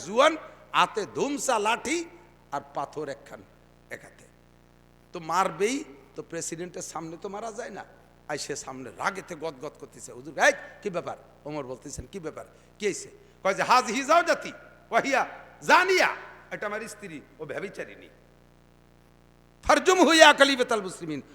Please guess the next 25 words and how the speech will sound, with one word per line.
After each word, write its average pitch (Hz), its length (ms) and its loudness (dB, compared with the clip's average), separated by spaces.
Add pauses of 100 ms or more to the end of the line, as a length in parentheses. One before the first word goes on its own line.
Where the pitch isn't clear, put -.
ওরে 165 100 -6
পাথর 190 320 -8
মেরে 190 180 -8
শেষ 160 200 -14
করে 131 200 -16
দেন।" 95 140 -20 (1200)
তো 151 160 -8
ওমর, 160 200 -10
ওমর 160 260 -10
বলতেছেন, 151 480 -14
"কেন 151 120 -8 (100)
তুমি 160 180 -12
বিচার 175 300 -10
হচ্ছিস? 180 320 -16 (560)
তুমি 196 200 -10
নিজেই 214 260 -10
তো 175 140 -10
বিচার 135 260 -8
হতে, 143 180 -16
তো 170 120 -10
আমার 208 180 -8
এখানে 147 220 -8
নিয়ে 123 120 -14
এসে 117 240 -16
দাঁড়াইয়ে।" 110 360 -14